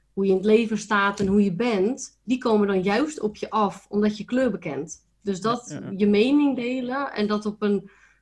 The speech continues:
Speaker 1: professionele manier doen, ja, dan komen mensen op je af.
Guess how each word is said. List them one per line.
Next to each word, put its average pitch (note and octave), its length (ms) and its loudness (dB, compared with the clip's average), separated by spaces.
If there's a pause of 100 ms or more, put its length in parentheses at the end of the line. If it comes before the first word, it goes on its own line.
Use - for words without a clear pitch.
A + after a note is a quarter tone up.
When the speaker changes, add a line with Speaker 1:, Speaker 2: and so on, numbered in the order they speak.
(120)
Speaker 1:
professionele G#3+ 600 2
manier G3 380 4
doen, C4 480 2
ja, F3+ 240 -6
dan G3 200 0
komen F#3 280 2
mensen F#3 320 -2
op F3+ 80 -14
je A3 100 -8
af. B3+ 280 -8